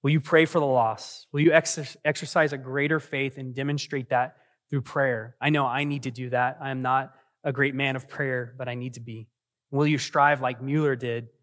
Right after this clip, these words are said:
to be dedicated servant to his church, to his people, and pray for others and for God's glory, because he is the king? Let's pray.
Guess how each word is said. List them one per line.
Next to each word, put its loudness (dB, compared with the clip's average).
to -20
be -4
dedicated 2
servant -8
to 0
his 0
church, -4
to -4
his -2
people, -10
and -12
pray 2
for -2
others -8
and -10
for 0
God's 8
glory, -10
because 0
he -2
is -4
the -6
king? -8
Let's -2
pray. -6